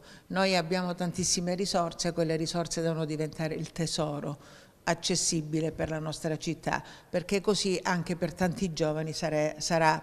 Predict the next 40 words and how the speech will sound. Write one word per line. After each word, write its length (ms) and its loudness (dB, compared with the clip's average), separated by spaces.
possibile 680 -2
averli 480 4
qua 320 4
e 40 -14
far 220 0
sì 160 2
che, 100 4
dopo 220 2
che 120 4
hanno 180 4
studiato, 640 4
che 100 -4
hanno 200 -2
raggiunto 540 -2
anche 280 0
un 60 -4
livello 460 -2
culturale 540 6
e 40 0
professionale 720 2
adeguato, 580 2
possano 420 0
mettere 480 -2
il, 360 0
il 80 0
loro 200 8
impegno 580 4
per 460 2
questa 320 2
città 460 0
e 100 4
non 240 2
sapere 500 0
che 160 -4
c'è 160 -2
sempre 380 2
la 80 0
fuga 220 0
dei 140 2
cervelli. 520 -2